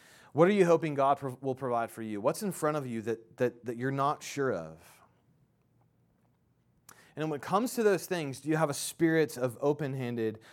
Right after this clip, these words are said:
trust? Do you believe that whatever is ahead, God will be in the midst of that, whether it's doing what you want him to do or doing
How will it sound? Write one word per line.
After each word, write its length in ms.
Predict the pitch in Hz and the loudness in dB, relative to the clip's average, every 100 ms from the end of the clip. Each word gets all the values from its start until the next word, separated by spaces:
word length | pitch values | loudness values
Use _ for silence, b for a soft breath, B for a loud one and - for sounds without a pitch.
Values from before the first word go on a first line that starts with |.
| B B | B B
trust? 480 | - 202 120 101 - | -4 2 2 0 -10
Do 80 | 135 | -8
you 80 | 139 | -6
believe 340 | 147 185 143 | -4 -4 -2
that 80 | 120 | -2
whatever 440 | 123 123 143 196 | -2 0 0 0
is 160 | 185 143 | -2 -2
ahead, 420 | 127 143 139 120 | -4 0 0 -2
God 380 | 120 127 139 113 | -2 -2 -2 -4
will 100 | 127 | -8
be 220 | 127 127 | -6 -4
in 80 | 127 | -4
the 60 | 120 | -4
midst 340 | 151 - - | -6 -8 -12
of 120 | 113 | -10
that, 200 | 107 90 | -10 -8
whether 400 | 117 160 233 180 | 2 4 4 4
it's 500 | 156 135 131 - - - b b b 120 | 2 -2 -2 -8 -10 -14 b b b -4
doing 300 | 117 247 277 | 4 6 8
what 140 | 269 214 | 8 6
you 100 | 190 | 2
want 320 | 151 185 247 | 2 2 -2
him 360 | - 208 202 208 | -4 0 0 0
to 100 | 160 | -2
do 220 | 151 156 | 0 0
or 180 | 135 143 | 0 -2
doing 380 | 135 143 135 | -2 -4 -6